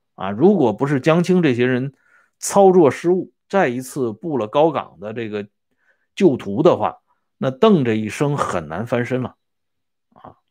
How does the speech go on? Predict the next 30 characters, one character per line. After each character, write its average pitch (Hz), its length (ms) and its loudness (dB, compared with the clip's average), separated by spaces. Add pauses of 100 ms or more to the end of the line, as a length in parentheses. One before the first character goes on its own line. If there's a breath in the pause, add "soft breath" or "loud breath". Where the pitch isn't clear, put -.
(960)
所 175 160 6
以 151 80 6
现 156 220 2
在 147 200 4
呢， 107 160 -2
我 85 180 -6
们 98 100 -10
就 113 120 -6
来 107 140 -2
看 101 320 -8
一 95 40 -16
下 95 200 -8
谢 - 320 -2
富 233 140 -6
治 226 180 -6
这 196 140 -4
个 82 80 -10
人， - 240 -18 (840)
他 208 360 2
实 107 280 -8
际 117 200 -6
上 98 280 -10 (520)
进 196 220 4
入 123 160 0
到 107 140 -2
公 139 180 -2
安 160 140 2
部 127 100 -4
之 131 140 -4
后， - 320 -12